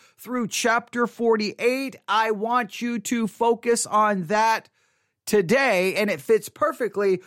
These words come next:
with what we did yesterday for today's focus. Remember, yesterday we talked about rebuilding the temple.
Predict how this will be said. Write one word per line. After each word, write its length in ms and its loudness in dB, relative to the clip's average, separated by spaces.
with 200 0
what 160 2
we 160 -2
did 240 2
yesterday 520 0
for 140 -10
today's 400 -6
focus. 520 -12
Remember, 320 0
yesterday 640 0
we 140 0
talked 340 -2
about 440 0
rebuilding 880 2
the 100 2
temple. 640 -2